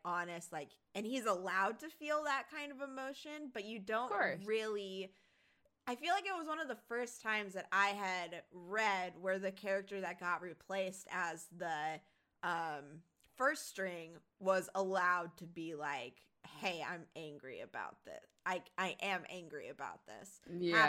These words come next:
Speaker 1: happening," even though it makes sense and I'm not as good as him. And so
Speaker 2: Yeah,
Speaker 1: I
Speaker 2: I
Speaker 1: thought that was interest-, I really liked that.
Speaker 2: I liked the moment when he was, uh,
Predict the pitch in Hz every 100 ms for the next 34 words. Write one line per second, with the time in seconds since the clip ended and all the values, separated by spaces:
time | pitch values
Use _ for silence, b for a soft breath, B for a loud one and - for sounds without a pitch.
0 | 147 151 139 143 175 - _ - 190 180
1 | 180 175 165 185 180 190 175 - - 180
2 | 160 175 165 165 165 160 170 143 143 147
3 | 127 117 - 151 147 170 _ _ _ _
4 | _ _ - - - 190 190 202 185 196
5 | 180 175 202 202 185 180 143 160 - 175
6 | - - 202 196 190 185 180 165 143 139
7 | 104 - 107 69 - - _ _ _ _
8 | _ - 208 202 208 208 214 202 175 170
9 | 165 - 156 151 147 - - 170 - 175
10 | 170 156 156 - - - - - - -
11 | - 165 151 113 82